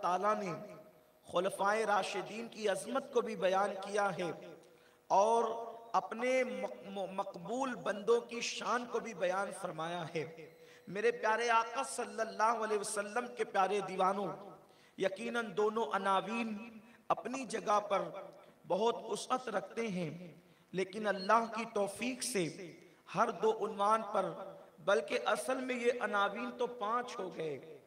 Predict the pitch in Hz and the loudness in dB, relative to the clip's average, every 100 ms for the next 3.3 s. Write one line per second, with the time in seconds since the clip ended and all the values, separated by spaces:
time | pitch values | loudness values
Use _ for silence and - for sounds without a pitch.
0 | - _ _ - 214 202 226 247 233 247 | -20 _ _ -8 -6 -2 -2 0 0 -2
1 | 202 196 - 190 226 208 196 - 180 202 | -2 -2 0 0 0 0 0 -2 -8 -8
2 | 226 - 226 - 190 202 233 165 160 - | -10 -10 -10 -2 2 2 2 -2 -8 -10
3 | 214 220 | -6 -4